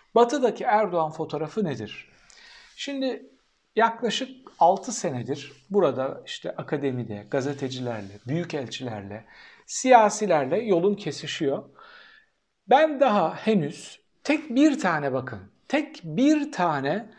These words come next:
"Ya siz Erdoğan'ı yanlış anlıyorsunuz, Türkiye için çok önemli bir lider" vesaire diyen bir tane adama rastlamadım.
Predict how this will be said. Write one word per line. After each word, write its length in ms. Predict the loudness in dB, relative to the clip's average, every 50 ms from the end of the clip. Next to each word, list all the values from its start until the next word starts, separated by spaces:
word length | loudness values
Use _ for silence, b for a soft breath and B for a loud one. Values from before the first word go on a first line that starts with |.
| B B B B B
"Ya 200 | 6 6 6 6
siz 220 | 4 0 -4 0 2
Erdoğan'ı 520 | 4 4 4 4 2 2 0 0 0 -2
yanlış 400 | -4 -4 -4 -2 -4 -4 -2 -2
anlıyorsunuz, 720 | -2 -2 -2 -4 -8 -8 -10 -12 -14 -14 -14 -14 -18 -14 -6
Türkiye 380 | -6 -6 -6 -4 -8 -6 -6
için 220 | -6 -6 -10 -12 -10
çok 320 | -4 -4 -4 -4 -4 -8
önemli 360 | -6 -6 -6 -4 -4 -4 -4
bir 80 | -4 -4
lider" 540 | -2 -2 -4 -4 -2 -2 -2 -2 -4 -4 -4
vesaire 680 | -4 -4 -4 -6 -6 -4 -2 -2 -2 -2 -4 -6 -6
diyen 540 | -2 -2 0 0 0 -2 -4 -6 -8 -6 -2
bir 220 | 0 0 0 0 0
tane 240 | 0 0 0 0
adama 280 | 0 0 0 0 0 0
rastlamadım. 480 | -2 -2 -4 -10 -10 -10 -10 -14 -14